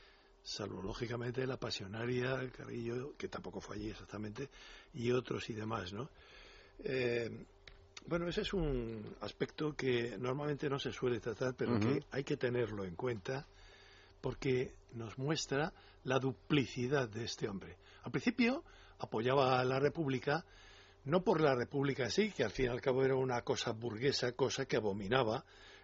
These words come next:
Speaker 1: eh, la Comintern y abominaba el propio Stalin, sino porque su partido tenía bastantes posibilidades de dar un golpe de Estado. Recuerdo lo que les decía antes de los generales Enrique Lister
Speaker 2: Ujú.
Speaker 1: y Juan Modesto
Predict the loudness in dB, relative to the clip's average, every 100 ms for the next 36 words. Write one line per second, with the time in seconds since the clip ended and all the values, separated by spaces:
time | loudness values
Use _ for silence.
0 | -4 -2 -2 -2 -4 -6 -4 0 0 2
1 | 4 4 4 0 -4 0 0 0 -4 -6
2 | -2 -2 -2 0 4 6 6 2 4 2
3 | 2 -6 -20 -10 -2 2 2 4 6 6
4 | 4 4 4 2 0 0 0 0 -2 0
5 | 0 0 2 0 -4 -10 -18 -18 -8 0
6 | 2 4 4 2 4 4 2 4 4 4
7 | 2 -2 -12 -20 -20 -8 -4 0 2 2
8 | 2 2 2 4 4 4 6 4 4 -4
9 | -6 0 2 2 -2 -2 0 0 2 2
10 | 2 2 -2 -4 -12 -20 -20 -20 -20 -14
11 | -4 -2 0 2 4 2 -2 -4 0 4
12 | 4 2 -4 -20 -20 -18 -12 2 4 6
13 | 8 6 4 0 -2